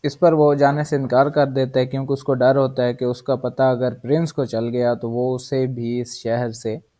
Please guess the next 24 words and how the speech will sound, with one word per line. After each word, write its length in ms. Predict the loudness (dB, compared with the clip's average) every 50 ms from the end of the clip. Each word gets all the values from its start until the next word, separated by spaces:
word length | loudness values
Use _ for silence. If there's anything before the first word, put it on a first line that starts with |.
| -12 -12
निकाल 440 | -10 -6 -2 0 0 0 0 -4 -6
देंगे। 320 | -8 -10 -10 -12 -14 -18
फ्रायर 320 | -10 -2 2 2 2 2
लॉरेंस 500 | 2 0 0 0 0 0 -4 -6 -8 -10
उसको 340 | -12 -12 -12 -14 -8 -6 -6
हालात 420 | -4 -2 0 2 4 4 2 0 -4
की 80 | -6 -4
नज़ाकत 560 | -4 -4 -2 -2 -2 -2 0 -2 -6 -6 _
का 260 | -2 0 0 0 0 -4 _ _ _ _ _ _ _ _ _ -10
बताता 440 | -8 -4 2 4 4 4 4 2 0
है 200 | 2 2 2 0
कि 360 | -2 -2 -4 -2 -2 -4 -6 _ _ _ _ -10
ये 180 | -6 -4 -2 -4
बहुत 420 | -2 -2 0 2 2 0 0 -2
ज़रूरी 460 | -4 -4 -2 -2 -2 -2 0 0 0 0
है, 180 | 0 0 0
लेकिन 360 | -2 -2 -4 -4 -6 -6 -6
वो 240 | -6 -4 -2 -2 -2
नहीं 500 | -2 -2 -4 -4 -4 -2 -2 -4 -4 -6 -8 -10
मानता। 460 | -6 -4 -4 -4 -4 -4 -6 -6 -8
दूसरी 360 | -6 -6 -8 -6 -2 -2 -2
तरफ 300 | -2 -2 -2 -4 -4 -4 -4
काउंट 240 | -4 -4 -4 -6 -6 -4
पेरिस 460 | -2 -2 0 0 -2 -2 -4 -8 -18